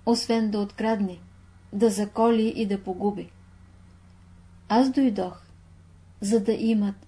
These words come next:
живот. От Йоанна,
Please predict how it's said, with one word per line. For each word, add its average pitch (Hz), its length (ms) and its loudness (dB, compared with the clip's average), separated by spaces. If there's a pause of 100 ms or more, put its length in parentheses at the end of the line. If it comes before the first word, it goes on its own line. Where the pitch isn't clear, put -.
живот. 190 640 -10 (1400)
От 208 200 -4
Йоанна, 240 580 4